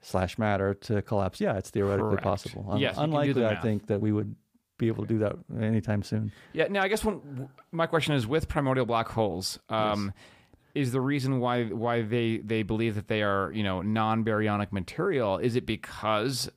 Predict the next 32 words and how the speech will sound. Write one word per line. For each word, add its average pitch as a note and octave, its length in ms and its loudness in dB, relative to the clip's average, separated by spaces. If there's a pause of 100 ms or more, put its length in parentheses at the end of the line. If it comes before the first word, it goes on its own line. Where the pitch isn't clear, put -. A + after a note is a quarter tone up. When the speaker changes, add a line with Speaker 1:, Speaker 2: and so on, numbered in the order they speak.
Speaker 2:
th-, G#2 220 -10
of, A2 280 2
of, G#2 480 0
of G#2 140 0
the G2+ 80 0
time? E3 600 -2
You G#2+ 160 0
Speaker 1:
Yes. B2 80 0
Speaker 2:
know, G2 280 -2
okay, A2+ 180 -2
Speaker 1:
Too D3+ 120 -2
Speaker 2:
so D3 60 2
Speaker 1:
early B2 200 0
in G#2+ 60 0
the G#2 80 2
universe. G2+ 440 -4
Speaker 2:
Okay, F3 300 -2
okay, B2 320 0
okay. F#2 300 -4 (180)
Interesting. A2+ 560 -4
Okay. F#3+ 320 0 (320)
Um, B2+ 240 2 (200)
what, D#3+ 240 0
I - 40 -2
mean, D3+ 220 0 (100)
what C#3+ 380 -2
Speaker 1:
So D#3+ 140 0
baryons E3 560 0
are A#2 100 2
made A#2 200 2
out A2 160 0
of G2+ 240 0